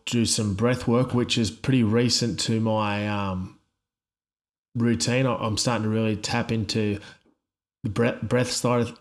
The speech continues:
side of things and some, um, meditation just to center myself and get me ready for the day, which is,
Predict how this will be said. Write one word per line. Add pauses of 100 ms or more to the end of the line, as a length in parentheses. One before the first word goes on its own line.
(100)
side
of
things
and
some,
um,
meditation
just
to
center
myself
and
get
me
ready
for
the
day,
which
is,